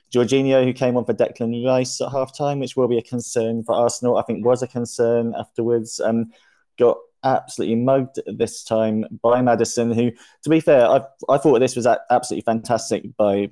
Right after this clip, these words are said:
um, by Maddison, because from memory, it, it was a two v one. Maddison had, um, had Son to his right, and he, he could have just gone for goal, or on his albeit weaker left side, but he could have fancied himself. He'd have been entitled,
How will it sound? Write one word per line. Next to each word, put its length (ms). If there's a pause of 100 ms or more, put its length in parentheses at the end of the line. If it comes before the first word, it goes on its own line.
um, 160
by 160
Maddison, 400
because 300 (140)
from 140
memory, 300
it, 120 (120)
it 40
was 140
a 80
two 240
v 160
one. 400
Maddison 380
had, 180 (180)
um, 140
had 160
Son 240
to 120
his 140
right, 300 (400)
and 80
he, 220
he 180
could 260
have 120
just 240
gone 220
for 100
goal, 560 (160)
or 260 (240)
on 160
his 220
albeit 880
weaker 340
left 160
side, 360
but 100
he 80 (140)
could 100
have 140
fancied 320
himself. 340
He'd 80
have 80
been 100
entitled, 520